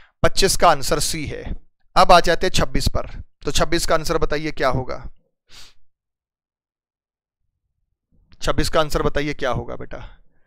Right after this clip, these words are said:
छब्बीस का आंसर क्या होगा? शाबाश बताइए। छब्बीस की जब हम बात करते हैं तो जो शेडेड रीजन राइट में है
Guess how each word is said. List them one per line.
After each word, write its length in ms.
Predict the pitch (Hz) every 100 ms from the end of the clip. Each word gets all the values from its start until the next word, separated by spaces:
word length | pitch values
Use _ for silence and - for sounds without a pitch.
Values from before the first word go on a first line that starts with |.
| _ _ _ _ -
छब्बीस 300 | 139 143 -
का 100 | 147
आंसर 240 | 147 147
क्या 140 | 151 143
होगा? 240 | 139 151
शाबाश 360 | - 135 135 139
बताइए। 480 | 135 - 139 120 - - - - - - -
छब्बीस 340 | - 190 180 -
की 100 | 240
जब 160 | 214
हम 140 | 214 175
बात 220 | 143 147
करते 320 | 147 131 160
हैं 680 | 143 131 - - - - - - - - - - _ -
तो 60 | 185
जो 320 | - 170 220
शेडेड 440 | - 185 180 208 -
रीजन 320 | 175 170 185 175
राइट 320 | 143 156 175
में 140 | 147
है 160 | 123 -